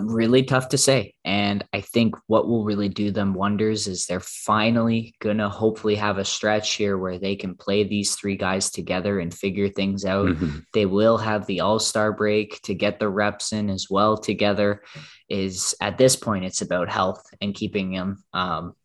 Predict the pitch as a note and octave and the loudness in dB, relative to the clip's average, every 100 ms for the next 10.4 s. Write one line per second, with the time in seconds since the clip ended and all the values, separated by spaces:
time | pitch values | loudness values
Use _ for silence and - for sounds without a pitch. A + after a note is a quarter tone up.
0 | _ - G#2+ G#2 G2+ - - - F#2+ G#2 | _ -6 -2 0 -2 -4 -6 -2 0 2
1 | A2 F#2+ G2 G2 G#2 A2+ G#2+ G2 F#2 F#2 | 2 2 2 2 4 4 2 0 0 -2
2 | - _ _ _ _ - F2 G#2 G#2 G2+ | -8 _ _ _ _ -8 -4 -2 0 0
3 | G2 - G#2 G#2+ G2 A2 F#2+ - - G2+ | 0 -2 0 0 0 -2 -2 -4 -4 -2
4 | G2+ G2+ A2+ G#2 G2+ B2 C3+ - - F#2+ | 0 0 0 2 2 2 0 -2 -4 -6
5 | G2 - - - - F#2 G#2 A2+ G#2 G2+ | -6 -8 -10 -10 -4 0 0 2 -2 -2
6 | - - - - A2 G#2 G#2+ G#2+ - F#2+ | -4 -2 0 0 -2 -2 -2 -4 -6 -6
7 | - G2 G#2 G#2 G2 A2+ C3 - G2 G2 | -4 0 2 4 4 2 2 -2 -6 -2
8 | G2 G2+ G#2 G2 G2 G2+ G2 G2 - F#2 | 0 0 0 0 0 -2 -2 -6 -2 0
9 | A2+ A2+ F#2+ - G2+ A2 G#2 - G2 - | 2 2 -2 -2 -2 0 0 0 -2 -4
10 | - - F2 | -8 -8 -8